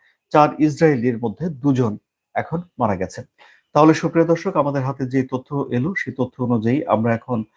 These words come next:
ধারণা করতে পারছি যে এই সপ্তাহের মধ্যেই, অর্থাৎ ডোনাল্ড ট্রাম্প আমেরিকার শাসন ক্ষমতা নিজ হাতে তুলে নেয়ার আগেই গাজা এবং ইসরায়েলে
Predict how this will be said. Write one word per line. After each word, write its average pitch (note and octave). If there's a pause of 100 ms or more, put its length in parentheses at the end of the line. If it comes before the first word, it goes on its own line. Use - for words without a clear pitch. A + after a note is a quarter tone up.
(320)
ধারণা D3+
করতে C#3
পারছি C#3+
যে A#2
এই A2
সপ্তাহের C3+
মধ্যেই, A2
অর্থাৎ B2 (920)
ডোনাল্ড G3 (180)
ট্রাম্প A2 (260)
আমেরিকার D#3 (640)
শাসন E3+
ক্ষমতা C#3+
নিজ A#2+
হাতে B2
তুলে C#3
নেয়ার C#3
আগেই A2 (880)
গাজা C#3+ (420)
এবং C#3 (140)
ইসরায়েলে C#3+